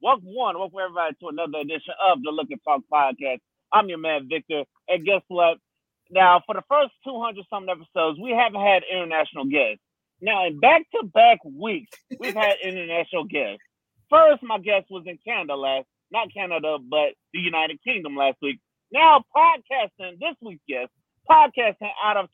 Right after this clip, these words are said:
Speaker 1: Toronto. She's the
Speaker 2: Yes.
Speaker 1: host of the Pom Pom, the Pom Pom Chronicles podcast. It's Miss A J. How you doing today?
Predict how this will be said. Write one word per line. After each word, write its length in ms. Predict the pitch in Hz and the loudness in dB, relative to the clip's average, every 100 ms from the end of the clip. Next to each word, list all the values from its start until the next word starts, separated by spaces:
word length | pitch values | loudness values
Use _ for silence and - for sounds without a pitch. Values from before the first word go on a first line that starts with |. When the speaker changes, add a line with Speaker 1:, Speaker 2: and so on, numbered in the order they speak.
| - | -14
Speaker 1:
Toronto. 680 | 190 214 185 139 143 135 139 _ _ - | -10 -10 -10 -10 -8 -8 -10 _ _ -8
She's 240 | 339 311 - | -4 -4 -4
the 60 | |
Speaker 2:
Yes. 60 | 185 | -2
Speaker 1:
host 220 | 226 151 _ _ _ - | -2 -4 _ _ _ 2
of 320 | 311 294 202 151 _ - | 6 6 4 0 _ -14
the 100 | 226 202 | -12 -6
Pom 280 | 254 208 160 | -6 -6 -8
Pom, 240 | 233 202 - | -10 -10 -14
the 80 | 202 - | -18 -8
Pom 180 | 285 202 | -8 -6
Pom 240 | 233 202 165 | -8 -8 -8
Chronicles 420 | 240 202 196 175 233 | -10 -10 -14 -8 0
podcast. 460 | 214 180 202 170 - _ | 0 0 -4 -8 -10 _
It's 180 | 320 269 240 | 0 0 -2
Miss 160 | 220 180 | -12 -4
A 160 | 196 160 170 | -4 -4 -6
J. 120 | 170 | 0
How 120 | 254 | 2
you 160 | 262 196 | 2 0
doing 220 | 180 165 | -8 -10
today? 340 | 143 135 110 | -8 -8 -8